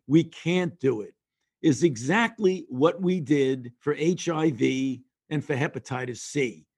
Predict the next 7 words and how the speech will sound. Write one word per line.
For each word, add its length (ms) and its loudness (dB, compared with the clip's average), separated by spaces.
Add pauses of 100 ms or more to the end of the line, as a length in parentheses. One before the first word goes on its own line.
(300)
to 80 4
get 280 2
a 60 2
direct 600 4 (160)
acting 540 -4 (100)
antiviral 840 -4
agent 520 -2